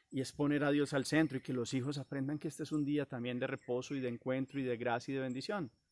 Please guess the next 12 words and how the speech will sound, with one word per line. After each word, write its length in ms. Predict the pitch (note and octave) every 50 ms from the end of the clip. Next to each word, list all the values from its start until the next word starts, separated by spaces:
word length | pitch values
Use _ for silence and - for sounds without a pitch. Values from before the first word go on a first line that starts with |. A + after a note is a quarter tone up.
| _ _ _ _ _ - - _
porque 400 | - C3 - - - A#2 A2+ A#2
es, 140 | A#2 - -
Dios 300 | - A#2+ A2+ G#2+ - -
también 260 | - C3 C#3 D3+ D3
lo 80 | C#3+ D3
quiere 220 | - - D3+ D3+
así. 260 | D3 - G3 F3+ D3 - - - _ _ _ - - - - _ _ _ _ _
Todos 240 | - B2 B2 C3+ D3
los 140 | D3+ C#3 A#2+
días 240 | C3+ D3 D3 C3+
son 100 | - C#3+
importantes, 800 | C3+ C3+ - - C3+ - - D3 C3+ C3 A#2+ - C#3+ C3+ -